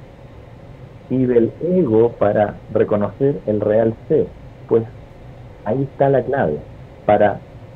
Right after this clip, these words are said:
enfrentar una situación que no hemos sabido resolverla,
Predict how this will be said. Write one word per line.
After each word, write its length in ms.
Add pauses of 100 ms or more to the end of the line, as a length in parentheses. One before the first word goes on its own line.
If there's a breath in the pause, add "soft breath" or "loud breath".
(180)
enfrentar 560
una 220
situación 420
que 100
no 160
hemos 220
sabido 540
resolverla, 760